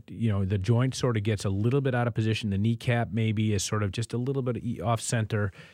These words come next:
and it creates this negative pressure in the joint. And there's a sense of satisfaction, or it feels better when you sort of move it, or it pops, okay? So there's this, I'm gonna say it again to get him, 'cause you got that. There's a sense of satisfaction or movement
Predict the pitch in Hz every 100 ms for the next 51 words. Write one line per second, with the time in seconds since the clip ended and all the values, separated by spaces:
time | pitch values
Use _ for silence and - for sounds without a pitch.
0 | - - 107 107 101 107 - 127 117 123
1 | 101 - 113 120 120 120 113 - - 131
2 | - 120 101 95 92 139 123 87 - _
3 | - _ 110 110 107 104 107 107 101 131
4 | 117 113 - 120 110 - 127 135 - -
5 | 104 104 101 - 117 90 - 127 131 113
6 | 104 101 - 107 98 113 151 131 101 95
7 | - - - 117 107 - - 107 - -
8 | - - - 90 107 120 - _ _ _
9 | - - 107 101 - _ _ _ 101 113
10 | 110 104 80 107 98 107 95 92 101 90
11 | 95 - - _ - 98 92 92 80 92
12 | 95 87 87 76 104 107 - 117 107 -
13 | 117 104 - 131 131 120 107 107 131 127
14 | 104 95